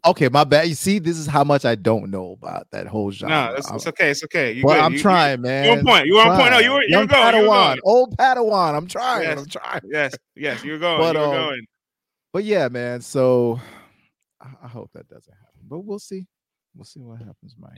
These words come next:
Speaker 2: Eh, the conversation should go well. You know what I'm saying? I'm, I'm also be expecting D N A to be in the building. We'll also have a conversation too.
Speaker 1: Oh, Lord. <laughs>
Speaker 2: You know what I'm
Speaker 1: Yeah.
Speaker 2: saying?
Speaker 1: Yeah, I mean,
Speaker 2: So
Speaker 1: you, you know, you always represent yourself well. You get your point across. So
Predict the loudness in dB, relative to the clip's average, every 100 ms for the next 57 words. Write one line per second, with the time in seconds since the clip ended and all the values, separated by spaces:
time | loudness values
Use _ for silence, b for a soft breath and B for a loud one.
0 | -20 -20 -20 -20 -20 -18 -14 -14 -12 -12
1 | -14 -14 -12 -8 -6 -6 -8 -12 -18 -18
2 | -16 -14 -14 -12 -12 -10 -8 -8 -8 -4
3 | -2 -2 -2 -4 -4 -8 -8 -10 -8 -6
4 | -6 -6 -8 -8 -10 -8 -6 -6 -6 -8
5 | -10 -10 -8 -8 -8 -8 -16 -18 -20 -10
6 | 2 6 8 6 4 -2 -4 -4 -4 -6
7 | -6 -4 -2 0 0 0 -2 -4 -6 -4
8 | -4 -4 -8 -8 -8 -10 -10 -16 _ -14
9 | -10 -10 -10 -10 -8 -6 -8 -10 -10 -8
10 | -6 -8 -8 -8 -10 -12 -12 -12 -10 -8
11 | -6 -6 -6 -8 -8 -10 -10 -12 -8 -6
12 | -6 -6 -6 -6 -10 -12 -14 -14 -12 -10
13 | -10 -10 -10 -12 -12 -12 -14